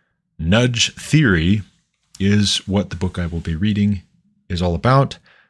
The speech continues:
but the nudge unit is intent on figuring out how to essentially manipulate, call it what you will, use whatever euphemism you prefer, but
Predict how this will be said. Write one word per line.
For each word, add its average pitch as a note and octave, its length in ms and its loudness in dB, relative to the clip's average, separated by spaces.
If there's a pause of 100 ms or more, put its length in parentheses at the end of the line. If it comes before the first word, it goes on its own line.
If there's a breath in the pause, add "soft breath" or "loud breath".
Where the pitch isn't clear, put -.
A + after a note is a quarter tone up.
(260 soft breath)
but - 140 -6
the G2 60 2
nudge A2 480 4
unit G2 680 2 (280)
is F2+ 160 -6
intent E2+ 420 -2
on D2+ 380 -6
figuring G2+ 440 0
out D2+ 280 -6 (400 soft breath)
how A#2+ 440 2
to A2+ 600 4 (200)
essentially G2 520 0
manipulate, - 680 -2
call C3 200 0
it - 60 -2
what - 160 -6
you G2+ 60 0
will, F2 340 0 (680 soft breath)
use A#2 280 0
whatever C#3 260 4
euphemism A2+ 580 2
you G2+ 120 6
prefer, F#2+ 460 -2
but D#2+ 260 -4